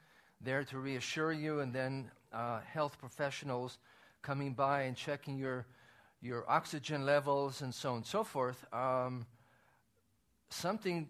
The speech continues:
dramatically different. Um, surgery is not something very painful, and for the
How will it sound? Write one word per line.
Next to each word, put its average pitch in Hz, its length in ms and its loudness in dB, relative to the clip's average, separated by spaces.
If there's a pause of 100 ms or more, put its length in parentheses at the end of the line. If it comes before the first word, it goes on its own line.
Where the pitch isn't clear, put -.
dramatically 143 840 -2
different. 107 560 -6 (1400)
Um, 113 640 -2 (1200)
surgery 160 720 0
is 143 420 -2 (520)
not 151 280 0
something 151 440 -2
very 139 380 -2 (180)
painful, 165 520 -4
and 123 400 -4 (580)
for 131 140 -4
the 120 160 -6